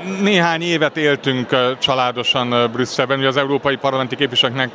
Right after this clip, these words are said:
nem kell ott élni a családjukat, de megpróbáltunk, éltünk néhány évet Brüsszelben,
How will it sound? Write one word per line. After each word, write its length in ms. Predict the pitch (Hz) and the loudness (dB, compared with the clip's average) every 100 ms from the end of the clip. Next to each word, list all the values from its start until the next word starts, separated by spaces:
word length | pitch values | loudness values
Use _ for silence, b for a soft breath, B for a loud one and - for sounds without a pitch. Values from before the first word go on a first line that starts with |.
| - | -4
nem 240 | 139 131 | -4 -4
kell 260 | - 139 127 | -2 -2 0
ott 240 | 113 - | -4 -4
élni 280 | 113 107 110 | -2 0 0
a 80 | 107 | -2
családjukat, 520 | - 127 131 139 139 | 0 0 -2 -2 -2
de 80 | 131 | 0
megpróbáltunk, 760 | 135 127 120 107 107 127 120 | -2 -2 0 0 0 -2 -4
éltünk 380 | 139 123 120 117 | -2 -2 -2 -2
néhány 300 | 123 123 120 | 0 0 0
évet 220 | 127 120 | 0 0
Brüsszelben, 680 | 113 123 - 151 143 156 | 0 -2 -2 0 0 0